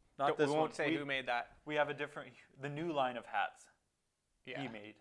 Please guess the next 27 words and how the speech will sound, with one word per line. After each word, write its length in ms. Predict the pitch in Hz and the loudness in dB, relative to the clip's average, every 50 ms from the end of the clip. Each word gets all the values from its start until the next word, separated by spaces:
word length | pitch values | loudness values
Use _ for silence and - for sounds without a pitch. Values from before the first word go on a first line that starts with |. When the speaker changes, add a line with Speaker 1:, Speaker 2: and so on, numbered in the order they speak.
| _ _ _ _ _ _ _ _ _ _ - | _ _ _ _ _ _ _ _ _ _ -10
Speaker 2:
Oh, 140 | 156 143 139 | -8 -8 -6
yeah. 220 | 135 - - - - _ _ _ - | -8 -8 -10 -12 -16 _ _ _ -12
Speaker 1:
Yeah. 100 | - - - _ _ _ _ _ _ | -12 -12 -12 _ _ _ _ _ _
Speaker 2:
So 80 | 147 | -12
we 100 | 143 143 | -12 -12
can 160 | 135 - - - | -14 -16 -20 -20
say 220 | - - - - | -20 -18 -18 -18
he 120 | 120 - - | -18 -18 -20
made 180 | - - - - - | -20 -20 -20 -18 -16
that 80 | - - - | -16 -16 -10
one. 80 | - | -6
Speaker 1:
Yeah, 80 | 208 - - - - _ _ _ | -6 -6 -6 -8 -18 _ _ _
yeah, 80 | - 202 | -10 -10
Speaker 2:
Yeah. 300 | - - _ _ _ 156 | -10 -10 _ _ _ -20
Speaker 1:
exactly. 380 | - - 127 110 - - - - 127 _ _ _ _ _ | -12 -8 -8 -8 -8 -8 -12 -18 -20 _ _ _ _ _
Speaker 2:
We 120 | - 120 123 | -6 -6 -4
didn't 240 | 117 123 120 117 165 | -2 -4 -2 0 0
Speaker 1:
This 140 | 170 170 | 0 0
Speaker 2:
go, 60 | - 120 | 0 -2
Speaker 1:
was 120 | 127 - | -2 0
Speaker 2:
we 80 | 151 143 | 2 2
Speaker 1:
the 60 | 143 | 4
Speaker 2:
didn't 220 | - 147 - 139 123 | 4 4 2 0 0
go 180 | 135 131 123 120 | 0 2 2 2
with 140 | 117 - | 0 0
a 120 | 127 113 104 104 - _ _ _ _ - | -2 -4 -6 -8 -18 _ _ _ _ -2
big 220 | 123 117 113 | 0 0 0